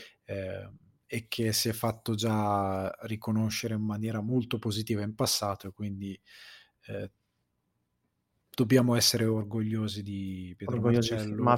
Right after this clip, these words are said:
Speaker 1: e del suo
Speaker 2: soprattutto
Speaker 1: lavoro.
Speaker 2: curiosi, perché davvero dopo, dopo l'ultima opera, cioè,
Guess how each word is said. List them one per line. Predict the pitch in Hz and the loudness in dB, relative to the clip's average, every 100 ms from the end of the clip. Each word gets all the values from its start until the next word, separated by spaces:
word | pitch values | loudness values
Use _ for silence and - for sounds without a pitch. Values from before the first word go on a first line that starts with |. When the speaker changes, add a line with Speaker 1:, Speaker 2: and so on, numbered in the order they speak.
| - | 4
Speaker 1:
e | - 127 | 2 2
del | 101 | 2
suo | 143 - | 0 2
Speaker 2:
soprattutto | 117 | 2
Speaker 1:
lavoro. | |
Speaker 2:
curiosi, | 98 120 117 117 110 104 | 2 4 4 4 2 -2
perché | 104 110 - 110 107 101 101 98 98 92 | -6 -6 -6 -6 -4 -4 -6 -6 -8 -8
davvero | 104 92 98 98 | -8 -6 -6 -4
dopo, | 104 101 117 110 107 | -4 -2 2 4 4
dopo | 104 107 107 | 2 -2 -2
l'ultima | 110 101 110 104 | -4 -2 -2 0
opera, | 104 101 107 104 101 98 95 92 | -2 -4 -4 -4 -4 -6 -10 -12
cioè, | - | -16